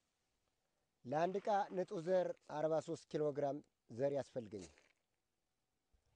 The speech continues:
አሁንም ለአንድ ዕቃ አንድ እሽግ ሕያው ማዳበሪያ ያስፈልገኛል። ዘሩንና ሕያው ማዳበሪያ ለማጣበቂያነት የሚያገለግል ሽኳር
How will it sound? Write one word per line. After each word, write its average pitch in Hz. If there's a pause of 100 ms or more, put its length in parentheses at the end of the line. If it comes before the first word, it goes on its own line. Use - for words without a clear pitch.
(840)
አሁንም 185
ለአንድ 185
ዕቃ 208 (840)
አንድ 165
እሽግ 180 (300)
ሕያው 147
ማዳበሪያ 139
ያስፈልገኛል። 117 (2000)
ዘሩንና 185 (460)
ሕያው 170
ማዳበሪያ 165
ለማጣበቂያነት 165
የሚያገለግል 156
ሽኳር 156